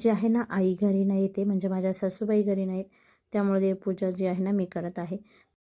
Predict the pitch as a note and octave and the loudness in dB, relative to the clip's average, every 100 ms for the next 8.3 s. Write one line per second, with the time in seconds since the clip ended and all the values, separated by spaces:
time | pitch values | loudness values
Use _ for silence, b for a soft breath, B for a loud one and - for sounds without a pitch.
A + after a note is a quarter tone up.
0 | _ _ _ _ _ _ _ _ _ G3 | _ _ _ _ _ _ _ _ _ -12
1 | G3 G#3+ G#3+ G#3 G#3 G#3 G#3 G3 G3 G3 | -4 2 6 6 6 4 2 0 0 0
2 | F#3+ G3+ G3 G3 G3+ G3+ G3 F#3+ G#3 F3+ | 0 -2 -4 -8 -10 -8 -6 -6 -6 -6
3 | E3+ F3+ F3 F#3+ F#3+ E3+ E3+ G3+ G#3 G#3 | -6 -4 0 2 2 0 -2 -2 2 2
4 | F#3 F#3 G3 F#3 F3+ F3 F3 F3 F#3 G3 | 2 2 0 0 0 0 0 0 -2 -2
5 | E3 - F3+ G3+ - b b b b b | -4 -4 -6 -6 -10 b b b b b
6 | F#3 F#3 F3+ F3+ F3 F#3 G#3+ F#3+ G#3 G#3+ | -2 2 2 2 0 -2 0 0 2 2
7 | G#3+ - _ - G3 F3+ F3+ F#3 F3+ E3+ | 0 -6 _ -8 -6 -4 -4 0 0 0
8 | F3+ F3+ F3+ | -2 -4 -4